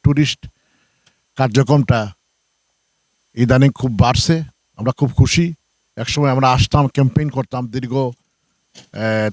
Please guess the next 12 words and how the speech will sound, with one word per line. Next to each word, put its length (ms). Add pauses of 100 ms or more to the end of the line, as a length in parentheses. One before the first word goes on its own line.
টু 100
থাউজেন্ড 560 (1000)
থেকে 260
আমি 240 (580)
মৌলভীবাজার 480
জেলার 260
ট্যুরিজম 540
নিয়ে 240
কাজ 260
করছি, 380
ক্যাম্পেইন 400
করছি। 460